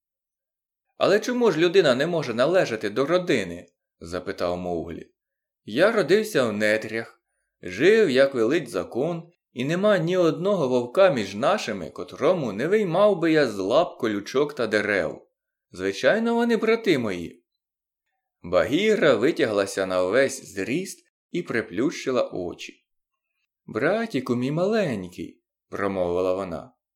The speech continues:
«помацай мою шию під підборіддям». Мовглі простяг свою міцну смуглясту руку і знайшов на шиї між м'якою, як шовк, вовною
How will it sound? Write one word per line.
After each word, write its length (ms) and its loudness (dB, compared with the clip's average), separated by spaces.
«помацай 640 -4
мою 260 -4
шию 440 0
під 220 -8
підборіддям». 920 -2
Мовглі 600 2
простяг 600 4
свою 280 -2
міцну 460 -6
смуглясту 760 -2
руку 440 0
і 140 -4
знайшов 560 2
на 160 0
шиї 560 2
між 240 -6
м'якою, 680 -2
як 200 -2
шовк, 400 -6
вовною 840 -2